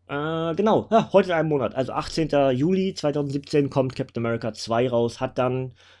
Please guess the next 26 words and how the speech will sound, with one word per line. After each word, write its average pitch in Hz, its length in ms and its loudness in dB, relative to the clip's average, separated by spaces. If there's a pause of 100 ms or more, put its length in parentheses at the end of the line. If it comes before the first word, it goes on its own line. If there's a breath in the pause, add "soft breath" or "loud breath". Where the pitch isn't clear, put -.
(180 soft breath)
ähm, 107 520 0
ebenfalls 139 400 0
eine 135 60 -6
Sam 120 200 -2
Wilson-Geschichte 147 560 -2
und 123 140 -8
Steve 127 240 -2
Rogers 120 220 -4
vier 117 180 -4
bis 104 140 -8
sechs, - 380 -12 (140)
ja, 131 240 -10 (180)
wieder 123 280 0
hundert 117 220 -4
Seiten 127 400 -2 (520 soft breath)
und 113 480 -4
weitere 120 280 -2
Autoren 131 380 -2
kommen 139 140 -4
dazu. 131 320 -2
Na 156 100 0
gut, 139 240 2
also 131 120 0
ich 127 100 -4
bin 135 140 -2
gespannt. 135 440 -4